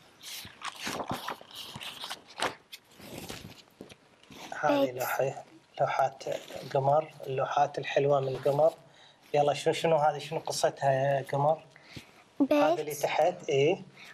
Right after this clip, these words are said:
Speaker 2: ورود،
Speaker 1: ورود.
Speaker 2: غيوم، ومطر.
Speaker 1: ومطر قاعد ينزل شنو؟ المطر شوي شوي.
Speaker 2: إيه.
Speaker 1: صح؟
Speaker 2: إيه.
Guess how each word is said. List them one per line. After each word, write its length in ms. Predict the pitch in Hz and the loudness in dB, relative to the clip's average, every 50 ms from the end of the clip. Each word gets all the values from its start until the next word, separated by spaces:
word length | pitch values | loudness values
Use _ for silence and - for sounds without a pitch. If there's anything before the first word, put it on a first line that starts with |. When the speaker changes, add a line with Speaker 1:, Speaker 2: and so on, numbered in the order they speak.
| _ _ | _ _
Speaker 2:
ورود، 580 | - 294 294 294 294 285 294 302 330 359 392 392 - - _ - _ - - _ - | 4 6 8 8 8 8 8 8 8 6 6 2 0 -10 _ -20 _ -20 -20 _ -4
Speaker 1:
ورود. 180 | - - 302 - | -2 0 4 4
Speaker 2:
غيوم، 460 | 330 311 294 277 277 294 320 339 349 - - _ _ _ _ _ _ _ _ _ _ _ - - - | 4 6 6 6 6 6 6 4 4 0 -4 _ _ _ _ _ _ _ _ _ _ _ -16 0 2
ومطر. 520 | 311 311 285 285 277 - 247 240 - - - | 4 4 4 2 2 0 -2 -2 -2 -2 0
Speaker 1:
ومطر 440 | - 151 147 151 151 151 - 160 160 | 0 2 4 2 2 4 2 2 2
قاعد 300 | - 143 135 123 131 127 | 2 0 0 0 2 2
ينزل 320 | 147 151 147 - 147 143 | 4 4 4 4 4 2
شنو؟ 360 | 135 - - 147 143 151 - - - - - _ _ _ _ _ - _ _ - _ _ - | 2 2 2 4 4 4 2 2 -2 -16 -20 _ _ _ _ _ -20 _ _ -20 _ _ -4
المطر 400 | 139 143 147 147 - 175 175 170 | -2 0 0 2 2 0 0 0
شوي 420 | - - - 143 147 160 175 185 | -4 -6 -2 2 4 4 4 4
شوي. 360 | - - - 147 131 120 - - - - - - - | 4 4 2 2 2 2 0 -6 -14 -20 -4 2 4
Speaker 2:
إيه. 180 | 285 262 247 - _ - | 4 4 2 -4 _ -6
Speaker 1:
صح؟ 400 | - - 147 175 - - - - _ _ - - - - - - - - - | 2 2 2 2 2 -4 -12 -16 _ _ -16 -14 -14 -14 -14 -18 -6 -2 -2
Speaker 2:
إيه. 180 | 285 277 302 | -2 -2 -2